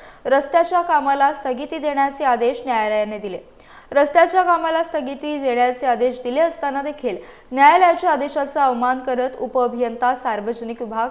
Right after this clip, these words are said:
खेडच्या जड्या तसेच ठेकेदारांनी काम चालू ठेवले. याबाबत न्यायालयाच्या आदेशाचा अवमान केल्याचं आपण निदर्शनास आणणार असल्याचं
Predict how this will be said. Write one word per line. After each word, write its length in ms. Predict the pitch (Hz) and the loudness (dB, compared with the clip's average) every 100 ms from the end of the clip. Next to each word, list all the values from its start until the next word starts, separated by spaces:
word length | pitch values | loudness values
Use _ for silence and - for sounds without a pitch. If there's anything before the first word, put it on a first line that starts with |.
| - | -2
खेडच्या 480 | 262 254 262 302 285 | 0 0 0 -4 -2
जड्या 380 | 247 240 240 175 - - - - | -2 -2 0 -2 -8 -20 -8 -2
तसेच 420 | 277 302 339 349 - - - | -2 0 -4 -4 -16 -12 -4
ठेकेदारांनी 720 | 294 285 370 294 277 262 277 | -4 0 2 2 2 -2 -6
काम 340 | 277 254 269 | 0 2 2
चालू 360 | 277 277 240 262 | 0 0 0 0
ठेवले. 320 | 240 185 180 - | -6 -8 -10 -2
याबाबत 360 | 226 233 233 240 262 | 2 4 4 0 -2
न्यायालयाच्या 560 | 247 233 233 233 240 | 0 0 0 0 -2
आदेशाचा 580 | 247 220 220 233 233 247 | -2 -2 -2 -4 -4 -2
अवमान 360 | 220 208 233 277 | -2 -2 -4 -4
केल्याचं 500 | - 277 254 247 269 | -6 -2 -2 -2 -2
आपण 300 | 269 277 262 | -2 -2 -6
निदर्शनास 640 | 233 220 233 269 262 277 | -4 -2 -4 -4 -4 -4
आणणार 340 | - 226 226 226 | -6 -6 -6 -6
असल्याचं 500 | 233 - 254 262 | -6 -6 -6 -6